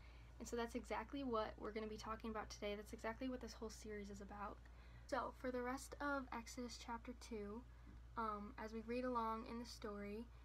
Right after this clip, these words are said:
we find out that after Moses flees and runs away to the land of Midian, um, there's this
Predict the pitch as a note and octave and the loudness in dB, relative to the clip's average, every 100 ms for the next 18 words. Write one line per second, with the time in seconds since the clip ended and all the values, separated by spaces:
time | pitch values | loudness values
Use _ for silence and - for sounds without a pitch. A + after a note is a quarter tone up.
0 | - - A3+ - A3+ A3+ A3 G#3+ G#3+ - | -14 -8 -8 2 2 4 2 2 0 -2
1 | - G#3+ G#3+ G#3+ - - - A3+ - B3+ | -2 0 0 -2 -8 2 2 2 2 2
2 | A3+ A3+ A#3 - - A#3+ A#3 B3+ C4 A#3 | 2 2 0 -4 -4 0 2 2 2 -2
3 | A3 G#3+ A3 A3+ A3 A3 - A#3 A3 A3+ | -2 -2 -2 -4 -4 -8 -4 -2 0 0
4 | A3+ G#3+ G3+ G3 G#3 A#3 - - - - | 0 0 -2 -2 -4 -6 -8 -12 -12 -14
5 | - - A3 G#3 G#3+ G#3 - A#3 A3+ A3+ | -12 2 6 6 2 -8 0 2 2 -4